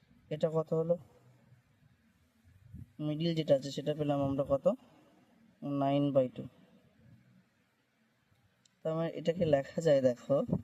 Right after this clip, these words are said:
এটাকে আমরা লিখতে পারি, উম, এটা পরে লেখা যায় আর কি, দেখো না। এবার কি বলেছে, এটা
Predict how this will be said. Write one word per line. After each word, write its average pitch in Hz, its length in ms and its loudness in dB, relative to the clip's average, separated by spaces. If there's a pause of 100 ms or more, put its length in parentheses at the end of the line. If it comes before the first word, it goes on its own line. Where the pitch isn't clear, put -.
(540)
এটাকে 160 360 2
আমরা 151 240 2
লিখতে 131 320 -4
পারি, 123 260 0 (1600)
উম, 135 840 -2 (3250)
এটা - 200 -2
পরে 143 220 6
লেখা 131 280 0
যায় 143 160 0
আর - 60 -8
কি, 139 100 -8
দেখো 127 260 -4
না। 123 120 -4 (840)
এবার 156 240 0
কি - 120 -8
বলেছে, 165 300 -2 (240)
এটা 165 400 6